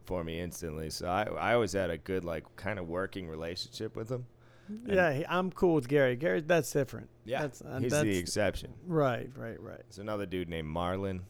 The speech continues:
Speaker 1: <laughs> who plays, and I think his brother. I see them all the time. They're nice guys. They,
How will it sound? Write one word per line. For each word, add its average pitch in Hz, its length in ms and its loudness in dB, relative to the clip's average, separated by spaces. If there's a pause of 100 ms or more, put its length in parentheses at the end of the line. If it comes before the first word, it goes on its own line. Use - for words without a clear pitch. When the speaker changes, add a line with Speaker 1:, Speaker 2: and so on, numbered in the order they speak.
(300)
Speaker 1:
<laughs> - 480 -14
who 90 100 -8 (140)
plays, 92 540 -6 (540)
and 78 100 -10
I 76 80 -8
think 113 240 -6
his 95 140 -6
brother. 90 640 -4
I 117 80 -4
see 107 200 -6
them 85 240 -6
all 78 160 -8
the 76 80 -10
time. - 240 -10
They're 180 120 -2
nice 127 320 -2
guys. - 360 -12 (460)
They, 143 260 0